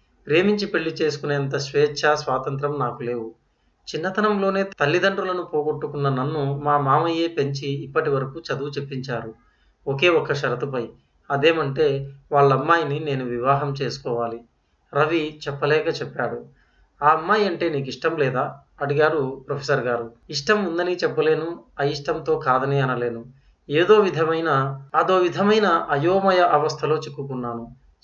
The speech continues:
చిన్నప్పటి నుంచి ఇద్దరం ఒకే ఇంటిలో పెరిగిన వాళ్ళవ్వడం వల్ల ఆమెపై ఎలాంటి అనుభూతిని పెంచుకోలేదు. వివాహం చేసుకుంటానన్న షరతుపైనే నాకు మామయ్య ఇప్పటి వరకు చదువు చెప్పించారు.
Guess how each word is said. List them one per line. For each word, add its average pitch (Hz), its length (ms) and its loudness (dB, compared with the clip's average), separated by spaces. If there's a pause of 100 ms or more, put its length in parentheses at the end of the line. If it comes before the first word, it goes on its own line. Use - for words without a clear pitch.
చిన్నప్పటి 214 440 2
నుంచి 185 240 -8
ఇద్దరం 175 380 0
ఒకే 139 260 -2
ఇంటిలో 156 420 0
పెరిగిన 143 320 0
వాళ్ళవ్వడం 127 600 0
వల్ల 131 480 2 (280)
ఆమెపై 175 400 2
ఎలాంటి 160 600 0
అనుభూతిని 143 480 -2
పెంచుకోలేదు. 120 720 -6 (540)
వివాహం 202 560 4
చేసుకుంటానన్న 180 680 0
షరతుపైనే 156 880 -2
నాకు 143 280 2
మామయ్య 139 680 0
ఇప్పటి 160 280 -4
వరకు 143 300 0
చదువు 139 300 -6
చెప్పించారు. 127 640 -8